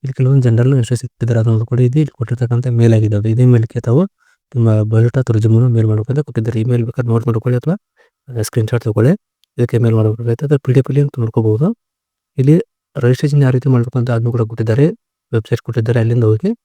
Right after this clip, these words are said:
ಸ್ಟೆಪ್ ವೈಸ್ ಕೊಟ್ಟಿದ್ದಾರೆ. ವೆಬ್ಸೈಟ್‌ಗೆ ಹೋಗಿ, ಆ, ಸಿ ಎಸ್ ಎಲ್, ಯು ಸಿ, ಯು ಸಿ ಎಸ್ ಎಲ್ ಮ-, ಮಲ್ಪೆ ಅವ್ರದ್ದು ಯು ಸಿ ಎಲ್ ವೆಬ್ಸೈಟ್‌ಗೆ ಹೋಗಿ ಕ್ಯಾರೇಜ್ ಆಪ್ಷನ್ ಹೋಗಿ ಸೆಲೆಕ್ಷನ್ ಪ್ರೊಸೀಜರ್ ಕೊಟ್ಟಿದ್ದಾರೆ. ಆ ರೀತಿ ಪ್ರೊಸೀಡ್ ಮಾಡ್ಕೋಬೇಕಾಗುತ್ತೆ ಅದನ್ನ.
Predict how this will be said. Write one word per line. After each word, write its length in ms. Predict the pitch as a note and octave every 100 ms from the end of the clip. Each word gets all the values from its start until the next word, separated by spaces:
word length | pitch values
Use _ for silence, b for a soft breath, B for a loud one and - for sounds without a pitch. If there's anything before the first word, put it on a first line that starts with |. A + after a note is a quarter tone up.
| _ B _ -
ಸ್ಟೆಪ್ 220 | - A#2+
ವೈಸ್ 120 | C3
ಕೊಟ್ಟಿದ್ದಾರೆ. 380 | - B2 A2+ A#2+
ವೆಬ್ಸೈಟ್‌ಗೆ 380 | A2 - B2+ -
ಹೋಗಿ, 180 | A2+ E3 G#3+ _ _ _ _ _
ಆ, 100 | A#2
ಸಿ 180 | A2 B2
ಎಸ್ 200 | B2 -
ಎಲ್, 140 | C3 -
ಯು 100 | B2
ಸಿ, 200 | A2+ - B2+ C3+ C3+ _ C3+
ಯು 100 | B2
ಸಿ 160 | -
ಎಸ್ 180 | A#2+ -
ಎಲ್ 180 | B2+ C#3 _
ಮ-, 100 | B2+ A2+ A2 A#2 A#2
ಮಲ್ಪೆ 260 | A#2+ A2+ A#2+
ಅವ್ರದ್ದು 340 | A2+ A#2 G3+
ಯು 140 | C#3+
ಸಿ 160 | A#2 B2
ಎಲ್ 120 | A#2+
ವೆಬ್ಸೈಟ್‌ಗೆ 360 | A2 G2+ A2 A2
ಹೋಗಿ 160 | A2+ F#3 - _ _ _ _ _
ಕ್ಯಾರೇಜ್ 280 | A#2+ A2+ A#2+
ಆಪ್ಷನ್ 240 | A2+ A#2+
ಹೋಗಿ 260 | A2+ A2+ F3+ - _
ಸೆಲೆಕ್ಷನ್ 340 | - A#2 -
ಪ್ರೊಸೀಜರ್ 240 | A#2+ A#2 D3
ಕೊಟ್ಟಿದ್ದಾರೆ. 300 | C3 A#2 A2+
ಆ 40 |
ರೀತಿ 180 | A2 D#3
ಪ್ರೊಸೀಡ್ 300 | - A2 A#2+
ಮಾಡ್ಕೋಬೇಕಾಗುತ್ತೆ 640 | A2 G#2+ A2 - G#2+ G#2+
ಅದನ್ನ. 200 | G#2+ B2